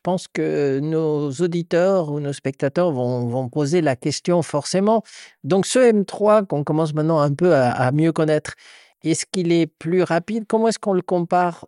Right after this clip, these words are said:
au, euh, au M deux ou au M un ? Et en fait, Apple a donné la réponse. Donc, en fait, euh, il,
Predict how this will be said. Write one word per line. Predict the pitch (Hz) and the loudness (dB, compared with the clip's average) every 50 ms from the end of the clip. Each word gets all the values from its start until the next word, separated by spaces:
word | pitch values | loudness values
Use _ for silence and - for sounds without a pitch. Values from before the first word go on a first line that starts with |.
| - - | -8 -4
au, | 156 151 151 151 143 131 117 | -2 0 0 0 0 0 0
euh, | 110 110 110 110 110 110 110 110 110 117 117 - | -2 -2 -2 -2 -4 -4 -4 -4 -6 -6 -8 -6
au | - 131 123 | -4 -2 0
M | 123 123 131 139 135 | 0 0 -2 -2 0
deux | 143 170 175 165 - | 0 2 2 0 0
ou | 165 143 147 147 | 0 0 0 2
au | 143 139 | 2 0
M | 139 147 165 190 | 0 2 2 2
un ? | 214 247 - - - | 2 0 -2 -2 -2
Et | 160 156 | -2 -2
en | 147 | 0
fait, | - 226 240 240 | 0 0 0 0
Apple | 185 165 - - 240 240 220 | -2 0 2 2 2 4 4
a | 190 165 | 2 2
donné | 151 175 175 175 190 208 | 2 2 2 2 2 2
la | 202 180 175 | 2 0 0
réponse. | 165 180 170 - 185 175 180 196 - - | 0 -2 -4 -2 -2 -2 -2 -2 -4 -6
Donc, | 151 131 135 135 131 - | -4 -2 -2 -2 -2 -2
en | 139 135 | -4 -4
fait, | 131 - - 185 180 - - 156 | -2 0 0 -2 0 0 0 0
euh, | 147 - - - - - - _ | 0 0 -4 -12 -20 -20 -14 _
il, | - 170 170 170 170 165 160 160 160 | -2 0 2 2 2 0 0 -2 -2